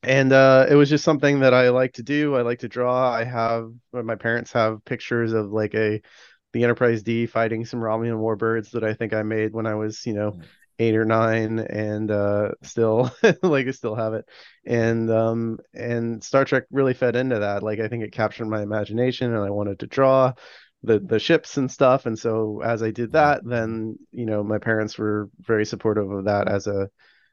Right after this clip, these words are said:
Speaker 1: uh, I guess a hobby first and then later an area of
Speaker 2: Right.
Speaker 1: study.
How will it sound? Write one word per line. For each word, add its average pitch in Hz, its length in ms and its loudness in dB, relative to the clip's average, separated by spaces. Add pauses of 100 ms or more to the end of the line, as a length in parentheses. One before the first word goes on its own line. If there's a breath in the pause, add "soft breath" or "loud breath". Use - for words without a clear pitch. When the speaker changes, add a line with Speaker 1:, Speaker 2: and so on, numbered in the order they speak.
(320)
Speaker 1:
uh, 98 260 -4
I 110 80 -2
guess 135 180 2
a 101 60 0
hobby 107 440 2
first 104 500 -4
and 104 140 -4
then 98 120 -4
later 104 300 0
an 101 100 -2
area 98 220 -2
of 95 60 -6
Speaker 2:
Right. 73 60 -14
Speaker 1:
study. 98 420 -4